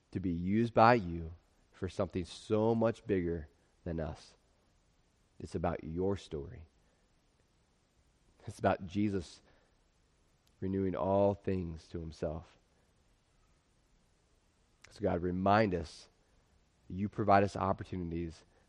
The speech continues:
as we're waiting. For those in the room, those watching online who have been resistant and they're resisting you because of some unfair things that they've seen in their life, whether overseas on the battlefield or whether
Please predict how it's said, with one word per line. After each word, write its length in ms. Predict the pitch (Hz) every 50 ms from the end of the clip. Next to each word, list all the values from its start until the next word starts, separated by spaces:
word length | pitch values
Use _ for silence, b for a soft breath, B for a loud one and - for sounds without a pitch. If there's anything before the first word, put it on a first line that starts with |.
| b - -
as 160 | 67 87 82
we're 140 | 90 85 78
waiting. 320 | 78 76 73 78 78 71 76 - _ _ _ _ _ _ _ _ _ _ _ _ _ _ _ _ _ -
For 100 | - 110
those 240 | 104 104 107 104 110
in 180 | 107 104 104
the 80 | 104 101
room, 400 | 95 98 101 101 107 110 107 101
those 260 | 98 98 101 101 98
watching 360 | 92 92 101 98 - - 101
online 500 | 98 92 95 92 92 95 98 98 101 95
who 300 | 90 101 104 104 98 92 B B B B B B B
have 180 | - 104 95 85
been 160 | 120 117 110
resistant 720 | 104 98 92 87 82 98 104 101 - - 117 107 107 104 -
and 180 | - 90 85 B B B B -
they're 160 | 107 107 113
resisting 560 | 110 110 107 95 104 113 107 - - 107 104 104
you 160 | 107 110 107
because 420 | 92 98 90 - 104 101 101 92
of 140 | 95 87 -
some 180 | - 98 98 - -
unfair 420 | 107 113 113 - - 107 104 101
things 380 | 92 - 104 104 104 104 101 87
that 120 | 92 85
they've 220 | 87 101 104 101 -
seen 220 | - 110 107 104
in 40 | 98
their 120 | 95 90 85
life, 420 | 85 90 92 95 98 101 - -
whether 280 | 98 98 92 98 92 95
overseas 840 | 98 95 90 92 90 - - 104 104 104 104 101 104 101 - B B B B B -
on 60 | 101
the 80 | 95 92
battlefield 600 | 78 98 95 98 101 92 - - 104 101 98 95
or 80 | 87 85
whether 420 | 87 98 101 95 101 101 98 92